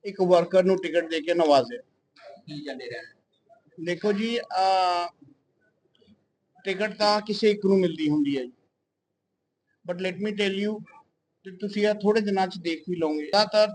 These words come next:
Speaker 1: ਤਾਂ ਦੇਖੋ ਜੀ, ਜਿਮਨੀ ਚੋਣ ਦੇ ਵਿੱਚ ਸਰਕਾਰ ਦਾ ਜ਼ਿਆਦਾ ਹੁੰਦਾ, ਲੇਕਿਨ ਸਰਕਾਰ ਦੀ ਪਿਛਲੀ ਪਰਫਾਰਮੈਂਸ ਟੋਟਲ ਨਿਲ ਰਹੀ ਹੈ, ਜ਼ੀਰੋ ਰਹੀ ਹੈ।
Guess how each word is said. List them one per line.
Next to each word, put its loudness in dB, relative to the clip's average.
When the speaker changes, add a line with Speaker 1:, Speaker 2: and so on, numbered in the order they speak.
Speaker 1:
ਤਾਂ 2
ਦੇਖੋ 2
ਜੀ, -2
ਜਿਮਨੀ 4
ਚੋਣ 0
ਦੇ 2
ਵਿੱਚ -2
ਸਰਕਾਰ 2
ਦਾ 2
ਜ਼ਿਆਦਾ 6
ਹੁੰਦਾ, 0
ਲੇਕਿਨ -2
ਸਰਕਾਰ 4
ਦੀ -2
ਪਿਛਲੀ -4
ਪਰਫਾਰਮੈਂਸ 0
ਟੋਟਲ 2
ਨਿਲ 6
ਰਹੀ -2
ਹੈ, 4
ਜ਼ੀਰੋ 0
ਰਹੀ -2
ਹੈ। -6